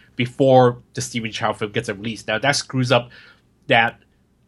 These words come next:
Greater China day-and-date release strategy that, that, that Stephen Chow did, that had, or had in mind,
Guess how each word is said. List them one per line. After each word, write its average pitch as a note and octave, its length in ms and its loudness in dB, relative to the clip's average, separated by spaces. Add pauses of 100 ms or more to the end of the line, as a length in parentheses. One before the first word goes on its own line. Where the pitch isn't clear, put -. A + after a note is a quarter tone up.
(200)
Greater D3 260 4
China A#2+ 760 -2
day-and-date B2 480 -4
release A2+ 220 -8
strategy A2 500 -6
that, G2 320 -10
that, G2+ 260 -8 (380)
that G2 120 -12
Stephen F#2+ 320 -14
Chow G2 300 -10
did, A#2+ 400 -2
that A2 140 -4
had, B2 420 -4
or A2+ 220 -4
had A#2+ 200 -2
in G2 140 -10
mind, D#3+ 440 2